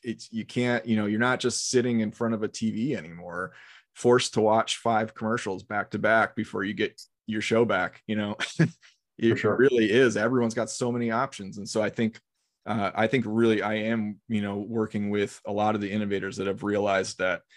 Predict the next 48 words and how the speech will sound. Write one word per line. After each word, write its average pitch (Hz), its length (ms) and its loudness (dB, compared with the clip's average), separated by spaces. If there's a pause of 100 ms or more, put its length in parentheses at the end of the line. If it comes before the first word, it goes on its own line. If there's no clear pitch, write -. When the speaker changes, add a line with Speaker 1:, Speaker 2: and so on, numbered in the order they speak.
(180)
Speaker 1:
the 113 80 2
old 107 220 0
way 98 140 -4
of 95 100 -8
doing 95 260 -6
things 90 320 -12
is 90 140 -10
just - 180 -10
not 87 160 -8
gonna - 140 -10
cut 92 240 -6
it 82 80 -8
anymore. 87 480 -6
And 98 120 -6
we 95 120 -10
need 90 200 -12
to, 85 320 -6 (420)
um, 87 500 -8
we 117 100 0
need 110 160 0
to 104 80 -10
take 107 160 -2
a 110 60 -4
more 98 220 -2
emotional, 82 640 -10 (120)
uh, - 80 -16
storytelling 90 580 -10
approach 80 420 -10
to 73 320 -14 (140)
marketing. - 460 -10 (500)
Speaker 2:
For 123 80 4
sure. 113 240 6
And, 120 180 6
and 127 140 8
when 131 140 10
you're 127 300 8
working 143 280 4
with 123 80 2
the 120 80 2
innovators, 107 540 2
do 101 100 -16
you, 117 380 2
um, 101 320 0
obviously 113 300 -4
you 104 60 -6
can 98 160 -4
point 110 300 0
to 95 320 -4